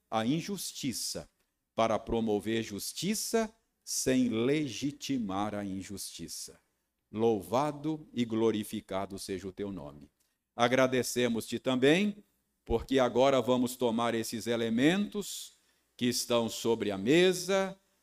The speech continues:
símbolos do corpo e do sangue do nosso Redentor, que nos faz lembrar de tudo aquilo que acabamos de ouvir.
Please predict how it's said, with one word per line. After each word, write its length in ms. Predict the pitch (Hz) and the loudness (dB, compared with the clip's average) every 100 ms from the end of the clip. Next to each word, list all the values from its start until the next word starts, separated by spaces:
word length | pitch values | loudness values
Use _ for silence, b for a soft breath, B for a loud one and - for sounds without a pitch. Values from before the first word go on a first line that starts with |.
| - | -10
símbolos 760 | - - 160 156 139 135 123 | -6 0 0 2 2 2 2
do 160 | 113 110 | 0 -4
corpo 440 | - 135 131 123 | 2 4 4 2
e 60 | 117 | -4
do 140 | 110 | -4
sangue 460 | 104 - 117 113 107 | -4 -2 -2 -2 -2
do 160 | 107 | -4
nosso 400 | 104 104 107 107 | -2 -2 -2 -4
Redentor, 880 | 101 107 101 98 - 143 196 208 - b b b b | -4 -4 -4 -8 2 6 6 2 -4 b b b b
que 140 | - 160 | -2 0
nos 280 | 156 160 - | 2 0 -2
faz 560 | - 147 151 143 - | 2 4 6 2 -2
lembrar 960 | 131 156 202 233 226 147 131 120 85 - _ _ _ _ | 0 2 4 4 2 2 2 2 -2 -8 _ _ _ _
de 160 | 131 | -2
tudo 420 | 135 - 208 185 185 | -2 -2 -6 -2 -2
aquilo 480 | 165 - 139 139 131 | -2 -4 -2 0 0
que 100 | 127 | -2
acabamos 600 | 127 127 107 104 110 104 | -2 -2 -2 -2 -2 -4
de 100 | 107 | -2
ouvir. 440 | 110 104 85 78 | -4 -4 -10 -14